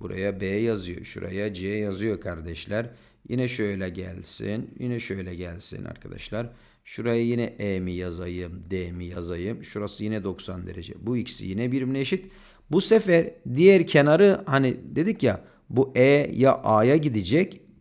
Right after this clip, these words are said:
bir, bir ucu E, diğer ucu ya A dedik, ya D dedik ya da C dedik.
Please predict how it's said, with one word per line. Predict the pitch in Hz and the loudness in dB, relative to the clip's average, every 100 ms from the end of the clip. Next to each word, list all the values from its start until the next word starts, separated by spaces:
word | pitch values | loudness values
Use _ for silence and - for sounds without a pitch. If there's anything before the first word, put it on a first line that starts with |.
| - | -6
bir, | 107 95 95 87 | -4 -2 -4 -2
bir | 127 | 0
ucu | 120 107 135 | 2 2 2
E, | 190 143 - - 107 | 4 4 0 -6 2
diğer | 143 | 4
ucu | 127 113 98 101 | 4 2 0 4
ya | 117 113 - | 4 4 4
A | 139 143 | 4 4
dedik, | 104 90 98 117 | 0 -4 -6 -2
ya | 110 107 | -2 0
D | 123 143 117 | 2 4 2
dedik | 123 - | -2 -4
ya | 156 165 | -2 0
da | 196 | 2
C | 143 139 90 | 4 2 2
dedik. | 76 - | -6 -14